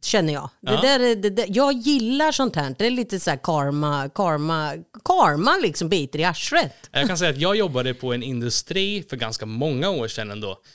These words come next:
Speaker 2: Där det var en kille, alltså han var så snål. Alltså han så här, han hade alltid snus, men han snusade på alla andra hela tiden. "Kan jag ta en snus eller? Kan jag ta en snus? Kan jag ta en snus?" Och jag är så här,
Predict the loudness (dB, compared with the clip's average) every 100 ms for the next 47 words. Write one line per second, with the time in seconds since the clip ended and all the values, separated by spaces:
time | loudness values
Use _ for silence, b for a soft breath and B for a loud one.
0 | b b -4 -2 -2 -2 -4 -2 -4 -2
1 | -2 -2 -4 -6 -6 -10 -8 -6 -6 -6
2 | -8 -10 -14 _ _ -6 -4 -2 -4 -2
3 | -4 -6 b b b -6 -6 _ -6 -6
4 | 0 0 0 -2 -2 -4 -4 -6 -6 -8
5 | -10 -6 -4 -2 -4 -6 -8 -8 -8 -6
6 | -8 -10 -12 -12 -8 -6 -6 -8 -10 -8
7 | -4 -2 -2 -4 -8 -10 -10 -6 -4 -4
8 | -4 -4 -4 -2 -2 -2 -4 -8 -4 -2
9 | -2 -2